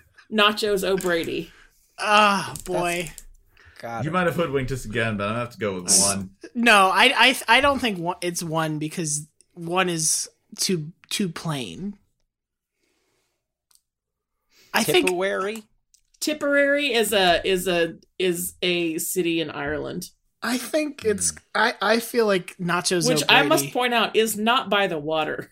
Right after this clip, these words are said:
Speaker 1: So don't eat the tuna tacos.
Speaker 2: You know, in future, in future years, we should have Holly give us a description of each item that she has to prepare as well.
Speaker 1: Ooh, okay,
Speaker 2: Um,
Speaker 1: yeah.
Speaker 2: Nachos
Speaker 3: What, what
Speaker 2: O'Brady
Speaker 3: if, what if in
Speaker 2: is
Speaker 3: future years we actually prepare and sample each dish?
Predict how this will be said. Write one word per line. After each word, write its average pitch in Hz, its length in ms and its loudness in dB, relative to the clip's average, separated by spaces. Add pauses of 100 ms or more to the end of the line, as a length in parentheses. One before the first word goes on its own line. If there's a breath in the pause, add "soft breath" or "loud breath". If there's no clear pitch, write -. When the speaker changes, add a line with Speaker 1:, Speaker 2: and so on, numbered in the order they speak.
(420)
Speaker 1:
So 226 200 0
don't 233 260 0
eat 226 200 -6
the 190 100 -2
tuna 170 280 -6
tacos. - 480 -6
Speaker 2:
You 220 140 4
know, 254 160 8
in 240 220 4
future, 285 440 2
in 220 200 2
future 285 340 0
years, 202 360 2
we 185 100 0
should 180 180 -2
have 170 240 2
Holly 160 360 0
give 147 260 -4
us 147 180 2
a 139 140 -4 (120)
description 135 640 -2
of 117 120 -6
each 127 180 -2
item 120 480 -4
that 139 160 -4
she 143 140 0
has 139 200 -4
to 135 80 -6
prepare 113 380 -8
as 98 180 -2
well. 92 260 -12 (260)
Speaker 1:
Ooh, 202 520 0 (100)
okay, 170 140 -2
Speaker 2:
Um, 170 400 4 (280)
Speaker 1:
yeah. 208 260 8
Speaker 2:
Nachos 233 240 4
Speaker 3:
What, 190 100 6
what 156 120 6
Speaker 2:
O'Brady 147 220 4 (280)
Speaker 3:
if, - 80 -16
what 127 140 -2
if 143 140 -4
in 123 140 -6
Speaker 2:
is 147 260 2
Speaker 3:
future 120 140 0
years 107 240 -2
we 107 80 -4
actually 101 300 -6
prepare 104 360 -10
and 98 120 -10
sample 101 320 -8
each 98 220 -8
dish? - 380 -8